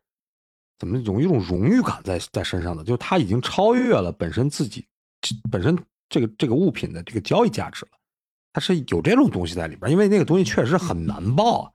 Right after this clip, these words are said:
当时就是很难打出来，就是感觉就跟买彩票的几率差不多的那种感觉。我感觉我这个同学 B 啊，也不是说非得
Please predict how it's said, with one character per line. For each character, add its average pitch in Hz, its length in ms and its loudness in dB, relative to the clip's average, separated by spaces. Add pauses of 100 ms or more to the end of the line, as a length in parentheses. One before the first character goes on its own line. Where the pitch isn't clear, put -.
(260)
当 85 180 -4
时 87 140 -4
就 - 60 -10
是 110 140 -2
很 80 300 -4
难 110 240 0
打 - 240 -4
出 - 140 -6
来， - 160 -10 (600)
就 135 60 0
是 117 60 2
感 95 200 -4
觉 127 300 2 (680)
就 139 100 2
跟 135 100 2
买 180 200 4
彩 95 120 -4
票 226 240 4
的 190 80 -2
几 107 200 0
率 98 100 0
差 95 220 -4
不 90 80 -10
多 95 160 0
的 92 60 0
那 87 60 0
种 82 140 -6
感 80 160 2
觉。 - 60 -6
我 131 120 -2
感 147 140 2
觉 123 80 4
我 156 140 4
这 90 80 -6
个 113 140 0
同 107 220 -4
学 170 120 2
B 208 300 2
啊， - 140 -8 (320)
也 95 200 0
不 135 180 0
是 190 60 0
说 170 140 4
非 190 260 0
得 104 100 -2